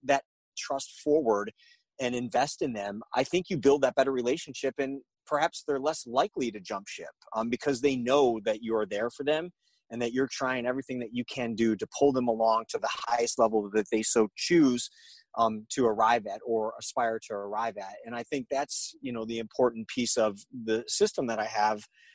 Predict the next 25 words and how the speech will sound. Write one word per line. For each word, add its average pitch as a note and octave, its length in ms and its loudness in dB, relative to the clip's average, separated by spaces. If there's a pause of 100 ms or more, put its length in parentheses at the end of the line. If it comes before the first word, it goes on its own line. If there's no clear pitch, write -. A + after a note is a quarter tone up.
(180)
Um, A2+ 320 -2 (120)
and B2 200 -2
it A#2+ 80 -6
moves B2+ 240 -2
into A#2 240 -4
the A2 100 0
next A#2 420 0
pillar C#3+ 560 2
of G#2+ 140 -2
the G#2+ 80 -4
system, A2 480 -6 (140)
and A#2+ 180 -6
that C3+ 180 4
is B2+ 300 2 (140)
building C3+ 320 2
that A2+ 220 -6
culture B2 280 -2
around A2 460 0
you. F2 160 -14 (180)
And G#3 160 -8
culture C3+ 400 0
is G#2+ 80 -6
based A#2 320 -6
off G#2 240 -2
of F#2 80 -16